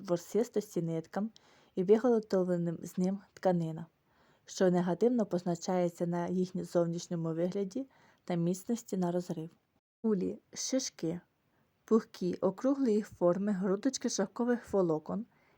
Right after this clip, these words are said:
які збільшують у кілька разів поперечних волокон шовку сирцю на його коротких ділянках. Гулі значно погіршують зовнішній вигляд готових тканин.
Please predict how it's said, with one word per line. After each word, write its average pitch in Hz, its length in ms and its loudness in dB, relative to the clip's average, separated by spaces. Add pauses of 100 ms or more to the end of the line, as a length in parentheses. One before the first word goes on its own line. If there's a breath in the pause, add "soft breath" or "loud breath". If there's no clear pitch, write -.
(140 soft breath)
які 190 260 -2
збільшують 190 840 0 (100)
у 202 60 0
кілька 247 400 -2
разів 185 360 0
поперечних 185 840 -2
волокон 175 400 0
шовку 175 360 -2
сирцю - 440 -6
на 262 120 -4
його 196 300 -2
коротких 185 520 -4
ділянках. 180 640 -10 (520 soft breath)
Гулі 254 360 4
значно 196 440 -4
погіршують 180 720 -4
зовнішній 185 540 -2
вигляд 214 500 -4
готових 185 560 -4
тканин. 165 440 -6